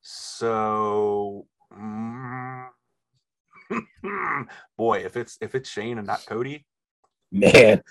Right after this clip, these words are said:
Speaker 2: Ooh.
Speaker 1: boy, that, they're gonna have to
Speaker 2: Oof.
Speaker 1: pipe in some crowd
Speaker 2: Oof.
Speaker 1: noise for that.
Speaker 2: Oh, I don't think, I don't think there's enough to pipe in to, to, to quiet down those sixty-eight grand. I'll tell you that.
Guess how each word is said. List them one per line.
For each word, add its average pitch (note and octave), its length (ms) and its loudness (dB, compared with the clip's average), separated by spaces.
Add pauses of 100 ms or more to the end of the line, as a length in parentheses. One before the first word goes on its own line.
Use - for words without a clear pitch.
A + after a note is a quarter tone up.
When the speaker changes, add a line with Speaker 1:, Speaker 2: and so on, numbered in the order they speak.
(200)
Speaker 2:
Ooh. C#3+ 160 12
Speaker 1:
boy, - 140 0
that, A#2 220 -4
they're C3+ 120 0
gonna C#3 100 2
have D#3 100 12
to D3 120 8
Speaker 2:
Oof. - 60 -2
Speaker 1:
pipe B2+ 200 0
in A#2 140 -6
some G#2+ 180 -12
crowd B2 240 4
Speaker 2:
Oof. D#3 180 10
Speaker 1:
noise - 120 2
for C#3 80 0
that. B2 180 -2 (320)
Speaker 2:
Oh, D3+ 240 12
I D#3+ 80 12
don't E3 240 12
think, E3 240 12 (140)
I D#3+ 120 12
don't E3 200 12
think E3 180 12
there's D#3+ 180 12
enough C#3+ 380 12
to C3+ 80 12
pipe D3 400 12
in C#3+ 280 12 (280)
to, D3 120 12
to, D3 260 8
to D#3+ 140 4
quiet D#3+ 420 12
down D3+ 180 12
those D3 240 12
sixty-eight B2+ 600 10
grand. B2+ 380 12
I'll B2+ 140 12
tell D3 260 12
you C#3 180 12
that. - 280 12